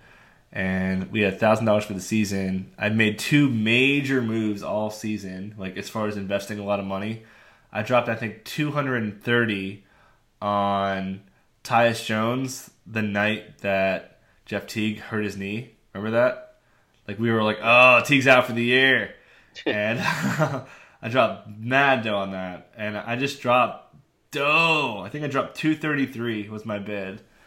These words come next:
Speaker 1: And I'm sure I kill-, I'm sure I way overspent.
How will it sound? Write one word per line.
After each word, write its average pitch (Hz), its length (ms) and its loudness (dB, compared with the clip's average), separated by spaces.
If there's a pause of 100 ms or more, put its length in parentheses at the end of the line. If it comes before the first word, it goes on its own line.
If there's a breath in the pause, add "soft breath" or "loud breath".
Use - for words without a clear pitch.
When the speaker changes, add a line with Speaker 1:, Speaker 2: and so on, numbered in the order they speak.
(300 soft breath)
Speaker 1:
And 120 100 -6
I'm 131 160 0
sure 143 260 2
I 117 420 0 (260)
kill-, 165 320 0
I'm 131 160 0
sure 147 160 2
I 110 240 4 (200)
way 139 240 2
overspent. 110 640 -4